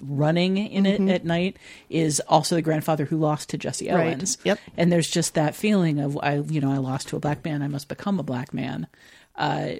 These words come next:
Speaker 2: An,
Speaker 1: which
Speaker 2: an experience that seems to have kicked off this entire,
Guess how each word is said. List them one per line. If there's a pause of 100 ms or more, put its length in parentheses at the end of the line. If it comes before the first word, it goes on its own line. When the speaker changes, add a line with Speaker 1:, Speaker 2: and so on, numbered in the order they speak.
(100)
Speaker 2:
An,
Speaker 1:
which
Speaker 2:
an
experience
that
seems
to
have
kicked
off
this
entire,